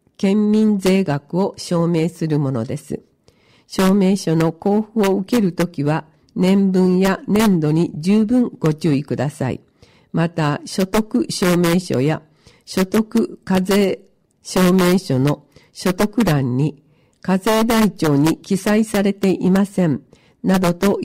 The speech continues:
表記されていることがあります。これは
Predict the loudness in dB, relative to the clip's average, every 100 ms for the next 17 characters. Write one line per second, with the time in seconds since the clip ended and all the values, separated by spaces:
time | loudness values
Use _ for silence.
0 | -2 0 0 -2 0 0 0 2 2 0
1 | -2 -2 2 2 0 -2 -4 -6 -12 _
2 | _ _ _ _ 0 2 2 0